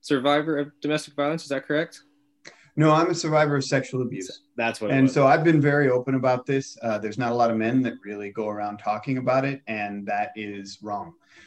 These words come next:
Speaker 2: because one in six men have experienced that in their life, primarily when they were growing up in their formative years, uh, is fairly consistent for survivors that are men. And we don't talk about it. We fail to get help.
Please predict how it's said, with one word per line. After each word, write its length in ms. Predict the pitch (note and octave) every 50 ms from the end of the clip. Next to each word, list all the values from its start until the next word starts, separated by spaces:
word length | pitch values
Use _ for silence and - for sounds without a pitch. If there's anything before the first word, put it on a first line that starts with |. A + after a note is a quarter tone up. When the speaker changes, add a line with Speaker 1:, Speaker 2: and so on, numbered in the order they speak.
| _ _ -
Speaker 2:
because 460 | A3 - - A#2+ A2 A2 G#2+ G#2 G#2+
one 180 | G#2+ A2+ A#2
in 80 | A#2+ A#2
six 300 | A#2 - B2 A#2 - -
men 320 | A2+ A2+ A#2 B2+ B2+ B2+
have 240 | B2+ B2+ A2+ G#2 G2+
experienced 600 | G#2 G2+ - - - A#2 A#2 A#2 A#2 A#2 A#2 - -
that 280 | A2+ A2 A2+ A2+ A2+
in 120 | A2 G#2+ G#2
their 160 | G2 F#2 F#2
life, 360 | F#2+ G#2 A#2 B2+ B2+ - -
primarily 600 | - A2 G#2 G2+ G2+ G2+ G#2 G#2 G#2 G#2+ G#2 G#2
when 540 | G2+ G2+ G#2 G2+ G#2 G2+ G2 G2+ G2+ G2 - _ _ _ _ _
they 80 | G#2 G2+
were 140 | G2+ G2 F2+
growing 300 | G2 G2 F#2+ F#2+ G2+ A2+
up 180 | B2 B2+ B2
in 80 | B2 A2+
their 100 | G2+ F#2
formative 480 | - - G#2 G2+ G2+ G2 F#2+ F2+ F2+ G#2+
years, 420 | A#2 C3 C#3 D3 C#3+ C3+ - - _ A#2
uh, 260 | A2 G2+ G2 G2 G2 F#2+
is 440 | G2+ G2 F#2+ F#2+ F#2+ F#2+ G2 - _ _ _ _ _ _ _ -
fairly 340 | D3 C3+ C3 C3 B2 B2
consistent 760 | A#2+ - B2 A2+ A2 - - D3 C3+ - - - D3 D3 C#3 -
for 480 | - C#3 C3 B2+ B2+ B2+ B2+ B2 B2
survivors 560 | - C3+ A#2+ A#2+ A#2+ A#2 - C3+ C3+ B2+ -
that 120 | C3+ C3 B2+
are 80 | B2+
men. 380 | B2+ B2+ C3 C3 C3+ C#3 C#3 C3+ _ _ _ - - _ -
And 280 | - B2+ C3 B2+ A#2+
we 100 | A#2+ C#3
don't 180 | D#3 E3 E3 E3+
talk 260 | - D3 C#3+ D3 -
about 200 | A#2 G2+ F#2+ F2
it. 120 | E2 - -
We 100 | A2+ A2+
fail 320 | G#2+ - - C#3 C#3+ C#3 C3+
to 80 | C#3
get 200 | B2+ A#2 C3+ -
help. 320 | - - B2 A#2 - -